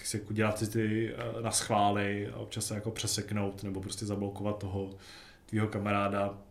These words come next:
tak to jsou všechno záležitosti, které ti jako solovýho, nebo který solový hráči prostě neznají. Dám prostor i vám, eh, jaký vy máte vzpomínky, jaký hry vy máte nejvíce spojený s nějakou kooperací a takovým tím virtuálním přátelstvem?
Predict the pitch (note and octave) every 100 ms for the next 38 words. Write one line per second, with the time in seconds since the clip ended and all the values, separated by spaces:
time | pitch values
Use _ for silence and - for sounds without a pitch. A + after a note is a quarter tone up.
0 | - A2+ G#2+ - G#2 A2+ - A2 G#2 G#2
1 | G#2 - - - - A#2+ A#2+ A#2 A2+ G#2
2 | G#2 G#2+ - G#2+ A2 G#2+ G#2+ G#2 A#2 -
3 | A2+ G2+ G#2 G2+ G2+ G2+ G#2 G#2 G#2 A2+
4 | G2 G2+ G#2+ G2+ A2+ G#2 G2+ G#2 G2+ G2+
5 | G2+ F#2+ - G2 F#2+ F2+ E2+ - - -
6 | - - - - - - - A2 A2+ C#3
7 | C3 E3 E3 B2 G#2 C3+ - G#2+ G#2+ G2+
8 | G#2+ A2 C3 A#2+ A#2 A2+ A#2+ B2 A#2+ A#2
9 | A#2 A#2 A2+ C3 B2 B2 A2+ A#2 A2+ A2+
10 | A#2+ A2 G#2+ B2 - A#2+ G#2+ A2 A#2 A2+
11 | G#2 B2+ - G#2+ G#2 B2 A#2 - B2+ B2+
12 | - - - - - G2+ A2 G#2 G2+ G#2+
13 | G2+ G#2+ G#2+ G2+ G#2 G2+ G#2+ F#2+ G2+ -
14 | G#2 A2